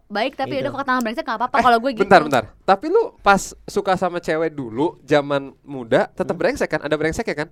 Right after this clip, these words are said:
Speaker 2: Ada.
Speaker 1: Bukan ada.
Speaker 3: Ya,
Speaker 2: Gua
Speaker 3: emang
Speaker 2: brengsek.
Speaker 3: brengsek
Speaker 1: Emang
Speaker 3: berarti.
Speaker 1: brengsek.
Speaker 3: Nah,
Speaker 2: Emang brengsek. Tapi
Speaker 3: itu
Speaker 2: gue
Speaker 3: maksud gua.
Speaker 1: Hah?
Speaker 3: Iya,
Speaker 2: Cuman
Speaker 3: itu maksud gua. Berarti kan sebenarnya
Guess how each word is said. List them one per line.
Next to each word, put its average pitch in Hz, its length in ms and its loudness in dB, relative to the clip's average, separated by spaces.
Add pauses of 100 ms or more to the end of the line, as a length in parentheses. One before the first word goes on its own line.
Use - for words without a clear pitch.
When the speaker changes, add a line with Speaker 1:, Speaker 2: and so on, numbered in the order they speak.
Speaker 2:
Ada. 131 240 -6 (160)
Speaker 1:
Bukan 226 240 -4
ada. 294 380 8 (160)
Speaker 3:
Ya, 127 240 4
Speaker 2:
Gua 143 80 6
Speaker 3:
emang 147 160 2
Speaker 2:
brengsek. 160 400 6
Speaker 3:
brengsek - 80 6
Speaker 1:
Emang 170 160 6
Speaker 3:
berarti. 180 320 8
Speaker 1:
brengsek. 160 420 8
Speaker 3:
Nah, 156 140 4
Speaker 2:
Emang 143 100 6
brengsek. 135 300 -8
Tapi 160 240 2
Speaker 3:
itu 233 100 2
Speaker 2:
gue 233 140 4
Speaker 3:
maksud 180 260 -4
gua. 185 280 8 (420)
Speaker 1:
Hah? 254 100 -6 (180)
Speaker 3:
Iya, 214 200 8
Speaker 2:
Cuman 208 140 6
Speaker 3:
itu 233 120 2
maksud 196 240 0
gua. 202 200 4
Berarti 160 260 0
kan 311 160 2 (380)
sebenarnya 208 440 0